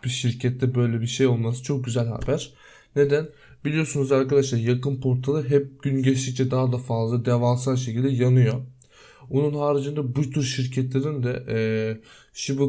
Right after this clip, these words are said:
Coin'le kendi yüzdeliklerinin ikisini, e, yakması çok güzel bir haber.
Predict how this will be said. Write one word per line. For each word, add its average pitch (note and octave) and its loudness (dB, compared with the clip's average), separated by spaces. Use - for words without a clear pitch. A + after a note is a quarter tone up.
Coin'le B2+ 2
kendi C3+ 0
yüzdeliklerinin B2+ 2
ikisini, C3 -2
e, A#2+ -2
yakması C3 0
çok C3+ -4
güzel A#2 0
bir G#2+ -2
haber. A#2 -6